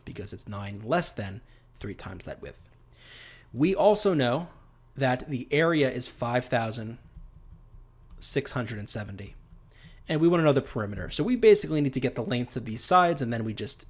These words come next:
add up the four sides to get the perimeter, but getting the W is the, is the key here. So we can set up an equation, W times three W minus nine, right? Length times width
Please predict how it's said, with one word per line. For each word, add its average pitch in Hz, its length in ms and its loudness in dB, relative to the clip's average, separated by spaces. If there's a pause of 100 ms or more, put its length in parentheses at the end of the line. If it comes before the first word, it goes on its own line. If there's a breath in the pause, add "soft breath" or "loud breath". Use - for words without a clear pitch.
add 110 180 -4
up - 220 -8
the 101 100 -8
four 104 260 -6
sides 170 340 2
to 135 80 -2
get 113 140 -4
the - 60 -8
perimeter, 104 380 -10
but - 220 -12
getting 170 240 4
the 143 80 2
W 107 400 -2
is 101 120 -8
the, - 160 -10 (100)
is 107 160 -10
the 101 80 -10
key - 200 -14
here. - 280 -14 (680 loud breath)
So - 140 0
we 214 100 4
can 226 80 0
set 220 160 4
up 214 100 0
an 202 60 0
equation, 175 520 2
W 185 500 0
times 151 500 -2
three 139 280 -2
W 139 280 2
minus 127 320 0
nine, 135 220 2
right? 120 200 -2
Length 120 440 -2
times 120 320 -2
width 113 260 -6